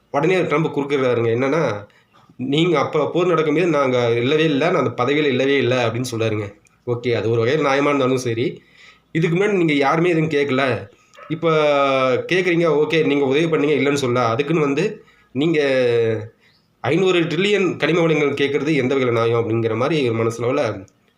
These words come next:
ஒரு கேள்வி எழுப்புறாரு. இருந்தாலும் நீங்க போட்டு தான் ஆகணும், ஏன்னா நீங்க பேசக்கூடிய சூழ்நிலையில நீங்க கிடையவே கிடையாதுங்கிற பொசிஷன்ல அவர் அடிக்கிறாருங்க ட்ரம்ப். ஏன்னா ரஷ்யா வந்து நீங்க இதுக்கு மேல ஒண்ணும் பண்ண முடியாது, நாங்க என்னதான் உதவி பண்ணாலும் நீங்க ரஷ்யா ஒண்ணும் பண்ண முடியாது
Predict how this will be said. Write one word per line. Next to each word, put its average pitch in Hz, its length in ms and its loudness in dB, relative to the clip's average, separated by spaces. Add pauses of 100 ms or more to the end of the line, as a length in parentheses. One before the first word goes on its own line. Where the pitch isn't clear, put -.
(140)
ஒரு 107 480 0
கேள்வி 127 280 -2
எழுப்புறாரு. 104 420 -8 (1160)
இருந்தாலும் 185 380 2
நீங்க 156 200 2
போட்டு 160 280 0
தான் 160 140 2
ஆகணும், 135 200 2
ஏன்னா 143 300 2
நீங்க 135 440 0
பேசக்கூடிய 170 400 0
சூழ்நிலையில 165 380 2
நீங்க 135 260 0
கிடையவே 160 260 2
கிடையாதுங்கிற 139 440 0
பொசிஷன்ல 139 640 0
அவர் 139 280 2
அடிக்கிறாருங்க 123 440 0 (320)
ட்ரம்ப். 123 380 -2 (560)
ஏன்னா 127 500 0 (180)
ரஷ்யா 196 340 0
வந்து 180 180 0
நீங்க 170 140 0
இதுக்கு 139 220 0
மேல 147 120 2
ஒண்ணும் 147 160 0
பண்ண 131 160 2
முடியாது, 117 680 0 (240)
நாங்க 135 200 0
என்னதான் 147 380 2
உதவி 151 220 2
பண்ணாலும் 139 300 0
நீங்க 151 160 0
ரஷ்யா 131 260 0
ஒண்ணும் 127 180 0
பண்ண 117 160 0
முடியாது 107 640 -2